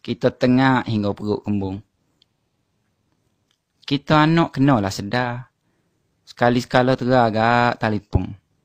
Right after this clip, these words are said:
Kena kerek tanya khabar, segar komo atas semua hidung.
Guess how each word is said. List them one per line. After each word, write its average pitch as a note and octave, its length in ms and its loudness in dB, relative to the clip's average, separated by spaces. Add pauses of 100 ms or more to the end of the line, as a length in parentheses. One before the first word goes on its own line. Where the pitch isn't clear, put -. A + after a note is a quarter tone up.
(1080)
Kena A#2 280 2
kerek A#2+ 480 0
tanya G#2+ 240 0
khabar, G2+ 560 -4 (640)
segar A2 480 2
komo A#2 480 2
atas G2 400 -4
semua G2+ 240 -2
hidung. G2+ 400 -4